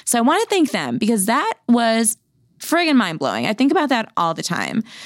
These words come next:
Um, I also wanna thank my cousin, who is a lawyer, who came on to talk about sexual assault, because that was another topic where I thought I knew it. And he came on and, like,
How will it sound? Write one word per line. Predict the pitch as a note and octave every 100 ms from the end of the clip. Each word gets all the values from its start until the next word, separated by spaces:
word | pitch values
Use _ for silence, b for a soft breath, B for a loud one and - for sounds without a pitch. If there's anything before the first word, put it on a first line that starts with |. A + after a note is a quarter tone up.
| B B
Um, | A3 G#3+ G#3
I | A3+
also | C4 E4
wanna | F4+ E4
thank | C4 A3+ A3 G#3+ -
my | G#3+ G#3+
cousin, | A3 G3+ G#3 G#3
who | G#3
is | G3
a | F3+
lawyer, | E3 D#3+ F3
who | F3
came | G3 F3+
on | E3 F#3+
to |
talk | F#3+ F3+
about | G#3 G#3
sexual | E3+ - G#3
assault, | - A#4+ - -
because | - C4+ A#3 G3+
that | G3
was | A3+ A3
another | G#3 G3+
topic | G3+ C#4 D4 B3 A3+
where | G3
I | G#3
thought | A3+ G#3+
I | G3+
knew | G3 A#3
it. | G3+ F#3 -
And | A3
he | G3+ B3+
came | C4+ C4
on | C4 D4
and, | A3 A3
like, | A3 G#3